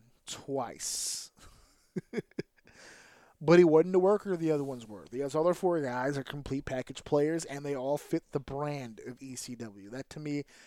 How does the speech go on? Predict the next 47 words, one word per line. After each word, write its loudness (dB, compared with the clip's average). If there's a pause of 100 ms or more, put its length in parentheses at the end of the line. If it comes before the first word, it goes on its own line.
(260)
is 2
my, -2
uh, -6 (720)
my, 4 (600)
my 10
Mount 10
Rushmore 6
there 6
of -2
E -2
C -6
W. -6
And, -8
of -6
course, 0
we've -6
got 2
the -16
tag 2
teams. -8 (680)
Can't -4
go -6
wrong -4
with -8
that. -8 (680)
This 0
one -6
I'll -8
keep -10
a -2
little -4
shorter -2
because -4 (400)
these 0
are -2
the -4
obvious -2
ones. -12
I'll -4
have 0
to -6
only -4
really -4
explain -6
one -10
of -12
'em, -16